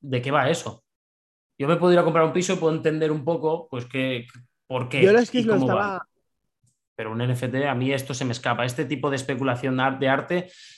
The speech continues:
Speaker 1: no puedo, no puedo. Y como hay tantísimas otras cosas en las que se puede ir invirtiendo, pues yo aquí me tengo que retirar por ahora hasta que lo entienda más.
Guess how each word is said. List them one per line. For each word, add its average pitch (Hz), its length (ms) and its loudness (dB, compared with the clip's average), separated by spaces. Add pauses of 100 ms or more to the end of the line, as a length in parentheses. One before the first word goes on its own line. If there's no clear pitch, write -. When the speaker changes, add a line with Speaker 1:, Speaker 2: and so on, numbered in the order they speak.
(340)
Speaker 1:
no 170 520 0
puedo, 123 300 0
no 143 180 -2
puedo. 123 340 -4
Y 135 320 4
como 156 160 0
hay 160 80 4
tantísimas 170 520 0
otras 147 180 -2
cosas 127 280 0
en 120 60 -2
las 120 140 -2
que 123 80 -8
se 120 100 -6
puede 151 160 2
ir 147 60 2
invirtiendo, 160 960 0
pues 107 480 -8
yo 123 200 0
aquí 123 280 2
me 135 120 2
tengo 123 160 0
que 123 120 -2
retirar 117 420 -4
por 120 140 0
ahora 110 260 0
hasta 123 200 -6
que 120 60 -6
lo 117 60 -2
entienda 107 320 -8
más. 101 280 -18